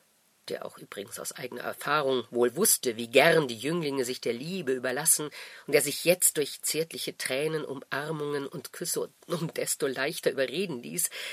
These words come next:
alles, was sie sagte, für mehr als wahr zu halten, gab ihr, wie sie schwieg, zur Antwort: „Madonna, ihr müsst's mir es nicht übel nehmen, wenn ich mich verwundere, denn in der Tat, entweder hat mein Vater,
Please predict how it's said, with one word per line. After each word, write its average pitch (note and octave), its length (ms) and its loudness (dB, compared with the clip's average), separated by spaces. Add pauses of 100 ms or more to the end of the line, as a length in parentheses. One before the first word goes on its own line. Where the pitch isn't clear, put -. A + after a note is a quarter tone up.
(180)
alles, G3+ 340 6
was F3+ 120 2
sie D#3+ 100 -2
sagte, E3+ 300 0
für E3 160 2
mehr F#3+ 280 2
als - 180 -2
wahr G3 180 0
zu - 220 -2
halten, D3+ 340 -4 (640)
gab F#3+ 340 4
ihr, E3+ 460 -2
wie D3 120 -4
sie C#3+ 160 -8
schwieg, - 480 -4
zur - 180 -2
Antwort: - 580 -10 (1080)
„Madonna, B2+ 420 0 (760)
ihr F#3 100 8
müsst's D#3+ 340 4
mir C#3+ 180 0
es - 140 0
nicht - 260 -6
übel C3+ 280 -2
nehmen, A#2+ 240 -4
wenn A#2+ 120 -2
ich A#2 180 -8
mich A#2 220 -6
verwundere, A#2 640 -2 (400)
denn B2+ 320 -2
in B2+ 120 -12
der G#2+ 160 -8
Tat, - 560 2 (440)
entweder B2 440 0
hat A2+ 140 -12
mein G#2+ 140 -2
Vater, D#3 540 -2